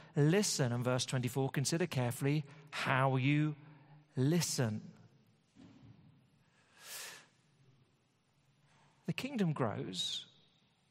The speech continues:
when the word of God is sown. Listen.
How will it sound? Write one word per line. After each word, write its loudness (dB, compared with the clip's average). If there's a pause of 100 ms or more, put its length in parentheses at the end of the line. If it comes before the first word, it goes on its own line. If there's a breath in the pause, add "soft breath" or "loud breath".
(220)
when -4
the -2
word 0
of -2
God -4
is -4
sown. -8 (400)
Listen. -4